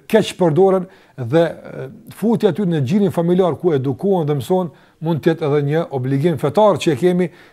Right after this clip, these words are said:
t'i ruaj, e, këta fam-, fëmijë të braktisur, t'i ruajmë këta fëmijë të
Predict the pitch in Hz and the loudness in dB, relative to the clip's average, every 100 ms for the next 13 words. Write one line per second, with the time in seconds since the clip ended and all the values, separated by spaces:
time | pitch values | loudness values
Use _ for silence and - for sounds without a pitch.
0 | _ 160 156 185 175 - _ _ _ _ | _ 0 2 2 -2 -6 _ _ _ _
1 | _ 170 160 143 202 147 165 160 - 165 | _ -10 -10 0 2 2 0 -4 -6 -4
2 | 165 143 113 135 - 180 175 - 147 - | -2 -2 -2 -4 -2 -2 -2 -2 -4 -6
3 | - _ 165 202 180 131 160 160 170 - | -20 _ 0 2 2 0 -2 0 -2 -2